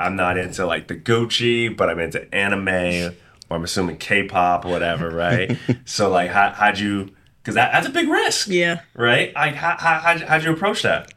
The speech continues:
Speaker 2: Um, I think realizing that I'm also into the same stuff, like,
Speaker 1: Okay.
Speaker 2: weird people are too.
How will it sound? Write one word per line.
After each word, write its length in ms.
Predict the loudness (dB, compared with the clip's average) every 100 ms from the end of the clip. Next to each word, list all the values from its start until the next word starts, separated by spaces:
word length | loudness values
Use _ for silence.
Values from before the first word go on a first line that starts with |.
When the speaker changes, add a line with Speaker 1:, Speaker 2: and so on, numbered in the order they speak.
| -2
Speaker 2:
Um, 200 | 0 2
I 100 | 2
think 240 | 2 0 -2 -16 -16 -2
realizing 480 | 2 4 4 2 2
that 100 | 2
I'm 120 | 2
also 220 | 0 0
into 260 | 0 0 0
the 100 | 0
same 220 | 2 0
stuff, 440 | 2 0 -2 -6 -4
like, 280 | -4 -4 -6
Speaker 1:
Okay. 280 | 0 2 6
Speaker 2:
weird 220 | 4 4
people 260 | 2 2
are 120 | 2 0
too. 240 | -4 -4